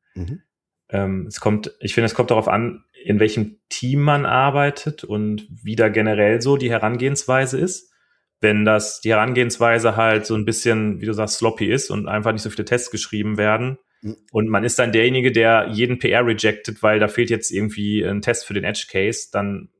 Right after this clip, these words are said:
Speaker 2: ist man halt im Teamgefüge relativ schnell verbrannt, würde ich mal behaupten.
Speaker 1: Ja, nein, aber du weißt, ähm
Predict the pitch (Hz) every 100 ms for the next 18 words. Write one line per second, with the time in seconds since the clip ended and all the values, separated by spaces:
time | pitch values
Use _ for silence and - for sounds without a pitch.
0 | _ _ 104 - 104 101 104 104 101 -
1 | - _ _ 131 110 - 156 139 - 110
2 | 113 107 110 - 107 - 104 101 107 107
3 | 101 90 104 151 131 127 143 135 127 143
4 | - 190 202 _ - 92 80 95 - 85
5 | 90 - 92 90 107 - - 92 87